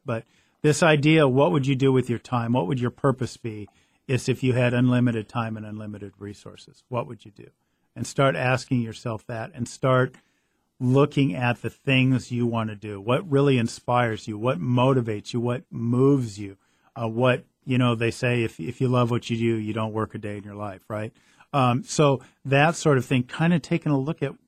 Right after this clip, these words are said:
you know, what you wanted to be. And maybe it was that thing you wanted to be as a kid before you reached that double digit mark,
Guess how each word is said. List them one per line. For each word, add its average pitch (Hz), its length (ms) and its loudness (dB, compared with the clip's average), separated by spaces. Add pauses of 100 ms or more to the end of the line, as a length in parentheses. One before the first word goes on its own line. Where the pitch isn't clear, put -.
(280)
you 135 180 0
know, 117 100 -2
what 131 360 -2
you 156 80 0
wanted 139 320 2
to 127 60 -4
be. 147 180 2
And 120 160 0
maybe 147 240 4
it 190 100 2
was 156 180 0
that 139 200 0
thing 156 180 2
you 143 140 6
wanted 139 220 4
to 123 80 0
be 131 140 2
as 123 120 0
a 117 60 -14
kid 135 260 -2
before 120 300 -4
you 123 100 2
reached 120 280 -2
that 120 200 -6
double 113 240 -4
digit 117 420 -10
mark, 104 260 -16